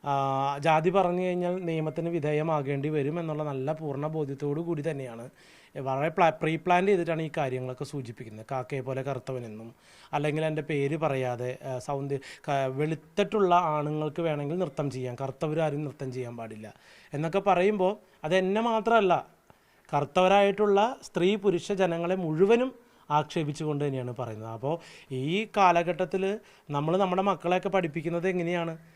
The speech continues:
അവളുടെ കഴിവ്, അവരുടെ കഴിവൊന്ന്, ആ, ടാലന്റ് പുറത്ത് കൊണ്ടുവരാൻ വേണ്ടി പഠിപ്പിക്കുമ്പോൾ നമ്മുടെ മക്കൾ ആരെങ്കിലും കറുത്തവരാണ്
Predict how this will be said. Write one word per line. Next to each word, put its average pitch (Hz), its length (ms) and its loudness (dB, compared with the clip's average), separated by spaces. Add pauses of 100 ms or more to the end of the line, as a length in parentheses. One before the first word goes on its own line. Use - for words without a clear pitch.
(160)
അവളുടെ 143 500 0
കഴിവ്, 165 320 4
അവരുടെ 160 400 2
കഴിവൊന്ന്, 170 580 -2 (280)
ആ, 151 120 2
ടാലന്റ് 151 400 2
പുറത്ത് 165 280 0
കൊണ്ടുവരാൻ 165 400 -2
വേണ്ടി 165 140 -4
പഠിപ്പിക്കുമ്പോൾ 151 560 -4
നമ്മുടെ 147 280 -4
മക്കൾ 156 280 -4
ആരെങ്കിലും 156 420 -2
കറുത്തവരാണ് 147 640 -6